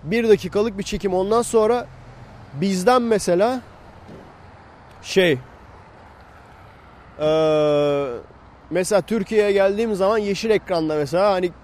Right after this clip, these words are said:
kendimizi koyacağız falan. Sanki böyle arkadaşlarla oradaymışız gibi. Sırf geyik olsun diye değil de ciddi ciddi mesela hani, e, konu olur, lazım olur. Hani stock footage derler ya buna.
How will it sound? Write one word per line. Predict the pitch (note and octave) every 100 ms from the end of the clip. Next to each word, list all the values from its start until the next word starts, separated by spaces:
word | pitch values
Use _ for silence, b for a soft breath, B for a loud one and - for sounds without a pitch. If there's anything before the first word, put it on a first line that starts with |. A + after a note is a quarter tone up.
| -
kendimizi | F#3+ F3+ F#3 F3+ G3+
koyacağız | G3 D#3 C#3+ -
falan. | D3+ G#3+ B B B
Sanki | - F#3+ G3 G3
böyle | F#3 F#3
arkadaşlarla | F#3 E3 F3+ F3 - F3+ E3+
oradaymışız | F3 F3 E3 C#3+ B2 B2
gibi. | B2 F#3+ - - - - - - - - - - - -
Sırf | - A3 D#3+ C3+
geyik | F#3+ G#3+ A3
olsun | A3 - A3+
diye | G#3+ G#3+
değil | A3 B3 F#3+
de | D3+
ciddi | D3+ E3+ A3+ G3
ciddi | F#3+ G#3 G3
mesela | F#3 F#3+ F#3+
hani, | G3
e, | F#3 - C#3+ D3 - -
konu | G3 A3
olur, | A3 E3+ E3+
lazım | E3+ F3 E3+ G3
olur. | D#3+
Hani | D#3+ E3 D#3+ - - -
stock | - - - G#3 -
footage | G3+ F3+ G3 F3+
derler | F#3+ G#3 A3+
ya | F#3+
buna. | C#3+ A#2